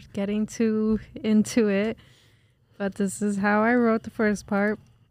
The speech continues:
<clears throat> I said that I've been having a really tough time and having this feeling for years where I'm really hard on myself for the mistakes I make, my downfalls, and my shortcomings. And I always feel like any slip up I make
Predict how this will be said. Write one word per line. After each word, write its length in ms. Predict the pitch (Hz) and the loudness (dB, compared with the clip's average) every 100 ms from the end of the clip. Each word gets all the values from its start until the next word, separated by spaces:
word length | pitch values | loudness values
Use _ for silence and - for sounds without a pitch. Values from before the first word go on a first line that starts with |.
| _ | _
<clears throat> 400 | - 110 - - | -10 -10 -10 -6
I 140 | 269 | -2
said 260 | 214 - 190 | 0 0 0
that 120 | 190 | 0
I've 160 | 190 190 | 0 0
been 140 | 202 | 2
having 340 | 196 208 202 226 | 2 2 2 2
a 60 | |
really 260 | 214 208 220 | 2 2 0
tough 300 | 226 247 233 | 0 -2 -2
time 540 | - 226 202 208 240 240 - - _ _ _ _ | -2 0 2 2 2 0 -8 -20 _ _ _ _
and 140 | 208 208 | -2 2
having 380 | 214 202 220 | 2 4 4
this 220 | 214 208 - | 4 2 -2
feeling 440 | 233 226 240 247 | 2 4 6 4
for 180 | - 240 | 2 0
years 640 | 214 214 226 208 226 226 | 2 4 6 6 4 2
where 540 | 214 208 202 196 196 190 - | 2 4 4 4 2 0 -2
I'm 460 | 196 196 196 196 | 0 2 4 4
really 260 | 190 196 208 | 4 2 2
hard 280 | 196 196 196 | 2 2 4
on 120 | 208 | 4
myself 500 | 220 214 - 226 226 | 2 0 2 0 0
for 140 | - | -2
the 100 | 196 | 0
mistakes 580 | 202 196 - 196 180 - | 2 2 0 -2 -4 -2
I 100 | 196 | 0
make, 560 | 185 185 208 262 254 - | 2 2 2 0 -2 -2
my 220 | 180 175 | -2 0
downfalls, 800 | 170 185 208 214 233 226 226 220 | -2 0 0 -2 -2 0 0 0
and 160 | 190 185 | 0 0
my 120 | 180 | -2
shortcomings. 1080 | - 208 208 214 - 226 226 220 226 - - - _ _ _ _ _ _ _ | -4 -4 -4 -4 0 2 4 2 0 -2 -14 -20 _ _ _ _ _ _ _
And 280 | 190 190 190 | -2 2 4
I 140 | 196 202 | 4 6
always 280 | 214 214 | 4 2
feel 180 | - 233 | 2 4
like 200 | 220 214 | 4 4
any 200 | 220 214 | 4 4
slip 400 | 208 - 214 - | 4 0 0 2
up 180 | 214 202 | 0 2
I 140 | 208 | 2
make 460 | 202 208 214 202 - | 4 4 2 0 -12